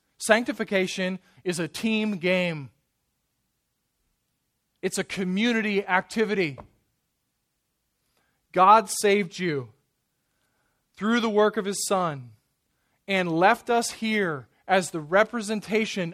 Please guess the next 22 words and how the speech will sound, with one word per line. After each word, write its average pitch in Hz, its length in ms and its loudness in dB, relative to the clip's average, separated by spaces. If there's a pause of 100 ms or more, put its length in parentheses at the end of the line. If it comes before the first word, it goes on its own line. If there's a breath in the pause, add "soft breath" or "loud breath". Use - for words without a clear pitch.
of 202 260 4
his 202 280 -4
Son 208 260 0
on 196 300 -4
earth 196 340 0
until 196 380 -2
his 175 260 -6
Son 185 200 -2
returns, 165 640 -8 (300 soft breath)
with 208 440 2
the 226 100 2
help 220 460 2
of 185 180 -2
the 190 60 -12
Spirit 196 680 -4 (260)
who 190 140 -4
is 170 180 -4
indwelling 160 520 -2
us 123 280 -8 (160)
as 139 200 -6
his 135 120 -16
people. 165 600 -8